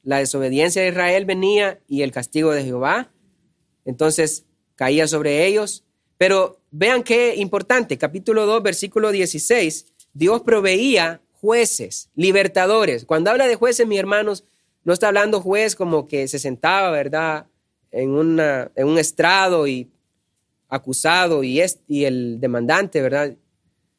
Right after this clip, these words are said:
Está hablando de libertadores.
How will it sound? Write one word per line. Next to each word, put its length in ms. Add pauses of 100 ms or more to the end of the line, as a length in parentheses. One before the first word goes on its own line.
(1000)
Está 200
hablando 300
de 120
libertadores. 800